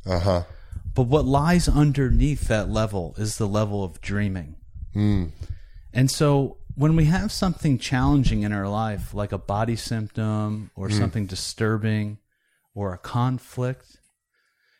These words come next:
Speaker 2: even like a synchronicity or a coincidence, we can look at them and saying,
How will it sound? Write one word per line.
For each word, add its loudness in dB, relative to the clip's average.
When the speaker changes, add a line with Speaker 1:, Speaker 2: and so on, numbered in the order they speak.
Speaker 2:
even 4
like 0
a 6
synchronicity 0
or -4
a -8
coincidence, -6
we 4
can 4
look 0
at 0
them 4
and -2
saying, 0